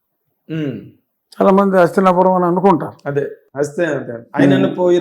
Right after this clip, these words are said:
Speaker 1: రావలయు హస్తినాపురం.
Speaker 2: హస్తినా కంటే అది ఢిల్లీ అని, ఢిల్లీకి అది
Speaker 1: ఉమ్.
Speaker 2: పెడతారు.
Speaker 1: ఉమ్.
Speaker 2: But that was మీరట్, ఒరిజినల్ హస్తినాపురం.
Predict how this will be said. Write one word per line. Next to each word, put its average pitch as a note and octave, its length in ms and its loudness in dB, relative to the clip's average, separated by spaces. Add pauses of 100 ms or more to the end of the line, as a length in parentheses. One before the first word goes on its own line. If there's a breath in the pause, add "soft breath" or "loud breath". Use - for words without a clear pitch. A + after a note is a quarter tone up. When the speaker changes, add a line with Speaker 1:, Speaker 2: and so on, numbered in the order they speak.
Speaker 1:
రావలయు E3 540 0
హస్తినాపురం. E3+ 340 -2
Speaker 2:
హస్తినా F3+ 340 0 (100)
కంటే F3 240 2 (120)
అది G3+ 220 8
ఢిల్లీ G3 300 10
అని, G3+ 140 0 (160)
ఢిల్లీకి G#3 340 6
అది F3+ 80 6
Speaker 1:
ఉమ్. D#3+ 80 4
Speaker 2:
పెడతారు. D#3 360 4 (260)
Speaker 1:
ఉమ్. A#2+ 260 -16 (280)
Speaker 2:
But F#3 100 4 (140)
that F3 120 6 (100)
was D#3+ 100 0 (120)
మీరట్, E3 360 4 (880)
ఒరిజినల్ D#3+ 460 4
హస్తినాపురం. A#2+ 560 -4